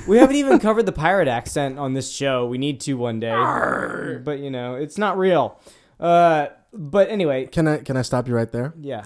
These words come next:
Speaker 3: They actually did do that.
Speaker 2: What?
Speaker 3: That, that magic mirror thing.
Speaker 2: Mm-hmm.
Speaker 3: It's called Villains Tonight Live, I believe is what it's called.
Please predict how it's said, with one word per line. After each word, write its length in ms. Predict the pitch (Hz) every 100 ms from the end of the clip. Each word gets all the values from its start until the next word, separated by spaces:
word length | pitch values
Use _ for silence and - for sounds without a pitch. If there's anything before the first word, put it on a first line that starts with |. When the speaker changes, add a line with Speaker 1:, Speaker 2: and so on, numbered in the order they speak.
| _
Speaker 3:
They 160 | - 127
actually 380 | 127 127 - 120
did 180 | 110 101
do 120 | 98
that. 220 | - 64 _ _ _ _
Speaker 2:
What? 260 | 131 113 - _ _ _ _ - _
Speaker 3:
That, 260 | 117 113 - 131 -
that 320 | - 117 117
magic 340 | 117 120 120 120
mirror 220 | 117 127
thing. 320 | 127 156 185 _
Speaker 2:
Mm-hmm. 260 | 131 131 170 - -
Speaker 3:
It's 180 | 165
called 340 | - 135 120 107
Villains 400 | 107 131 139 135
Tonight 440 | - 120 - 160
Live, 560 | 117 98 117 208 196 - _ -
I 80 |
believe 240 | 135 151 165
is 100 | 165
what 60 |
it's 100 | 170
called. 300 | - 190 196